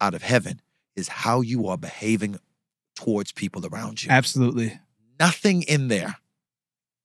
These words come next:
Speaker 1: And what we say is the marker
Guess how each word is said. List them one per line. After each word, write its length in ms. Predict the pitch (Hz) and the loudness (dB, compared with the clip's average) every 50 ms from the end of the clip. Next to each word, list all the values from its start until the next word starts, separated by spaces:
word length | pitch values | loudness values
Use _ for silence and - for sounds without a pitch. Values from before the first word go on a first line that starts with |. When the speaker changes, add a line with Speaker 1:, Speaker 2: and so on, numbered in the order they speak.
| _ _ _ _ _ _ | _ _ _ _ _ _
Speaker 1:
And 220 | - 131 123 110 101 | -2 0 0 4 8
what 180 | 120 160 156 _ - | 8 8 8 _ 0
we 360 | 117 117 127 123 123 135 139 - - | 0 4 6 6 6 6 2 -2 -2
say 500 | - - - 131 110 87 87 107 131 - _ _ _ _ _ _ _ _ _ _ _ _ _ _ _ _ _ _ _ _ | 0 2 4 6 4 4 2 -2 -4 -6 _ _ _ _ _ _ _ _ _ _ _ _ _ _ _ _ _ _ _ _
is 420 | - 143 139 143 147 151 143 - - - | 4 6 8 8 6 6 4 0 -2 0
the 80 | - | 0
marker 560 | 123 135 151 165 160 147 - - 113 110 127 | 2 6 8 10 10 8 6 2 -8 -10 -10